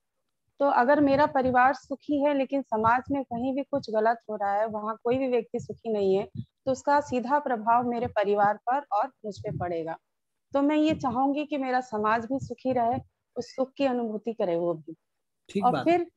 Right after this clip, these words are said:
Speaker 1: समाज से लेकर मैं बाहर भी जाती हूँ, मैं कार्यालय में जाती हूँ, मैं काम करती हूँ या जहाँ भी जाती हूँ, तो मैं चाहती हूँ कि मेरा समाज, मैं तभी सुखी रह सकती हूँ जब मेरे आसपास के वातावरण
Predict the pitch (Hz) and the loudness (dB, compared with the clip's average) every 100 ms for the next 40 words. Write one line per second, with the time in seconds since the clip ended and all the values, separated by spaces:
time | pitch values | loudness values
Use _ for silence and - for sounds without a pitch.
0 | _ _ _ _ _ 240 233 247 285 - | _ _ _ _ _ 0 4 4 4 0
1 | 339 320 311 320 320 285 294 311 262 214 | 0 2 0 2 2 2 -2 -4 -2 -4
2 | 220 247 262 269 240 233 240 233 254 262 | 0 -2 -2 -2 -2 -4 -8 -10 -8 -6
3 | 254 240 220 202 208 214 254 247 220 208 | -6 -2 2 4 4 4 2 -2 -2 -4
4 | 196 220 240 233 233 208 214 226 196 - | -4 -8 -4 -6 -2 0 0 -4 -8 -6
5 | 214 214 269 - _ _ - 285 302 240 | -6 -4 -6 -8 _ _ 0 2 4 2
6 | 220 269 311 330 247 208 - 214 196 233 | 0 0 2 2 2 0 0 -4 -4 -4
7 | 254 247 233 226 302 320 330 302 285 269 | -6 -4 -6 -4 -2 0 2 0 0 -2
8 | 247 240 247 269 _ _ - 277 285 269 | -2 0 0 -2 _ _ -8 -4 0 2
9 | 294 339 359 349 330 302 302 285 302 311 | 4 2 0 0 0 0 -2 -6 -4 -2
10 | 277 269 262 277 - 226 254 - - 302 | -2 -4 -4 -4 -2 0 0 -2 -6 -6
11 | 294 320 269 202 - 262 262 269 | -4 -4 0 0 0 -2 0 0